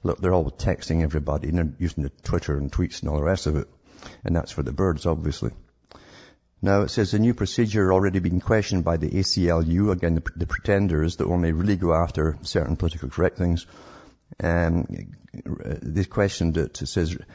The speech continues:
"because it replaces the Transportation Security Administration's former back of the hand pat down." Well, that was bad enough, you know. Boston is, uh, one of only two cities in which the new touchy-feely frisking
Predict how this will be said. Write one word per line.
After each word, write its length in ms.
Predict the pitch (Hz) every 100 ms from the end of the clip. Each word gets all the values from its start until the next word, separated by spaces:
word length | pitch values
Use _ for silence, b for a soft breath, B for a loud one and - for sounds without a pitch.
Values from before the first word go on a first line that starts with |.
| B B
"because 260 | - 90
it 60 | 82
replaces 420 | 82 - 104 85
the 60 | -
Transportation 800 | - 98 87 - - 92 82 85
Security 420 | - 80 92 82
Administration's 600 | 85 87 - 80 - 82
former 480 | - - 113 113 87
back 320 | 78 87 -
of 80 | 78
the 100 | 80
hand 400 | 98 110 95 85
pat 280 | 90 82 82
down." 260 | 82 76 92
Well, 120 | 101
that 120 | 123
was 100 | 82
bad 200 | 78 82
enough, 420 | 80 92 - - -
you 60 |
know. 180 | 76 87 - B B B B B B B
Boston 500 | 101 107 107 90 87
is, 220 | 64 85 87
uh, 280 | - 85
one 260 | 71 92 107
of 160 | 92 -
only 160 | 85
two 260 | 80 - 151
cities 380 | - 113 107 101
in 60 |
which 240 | 87 87 -
the 80 |
new 180 | 90 104
touchy-feely 880 | 101 - - - 85 - 98 90 80
frisking 600 | - - 117 - 110 104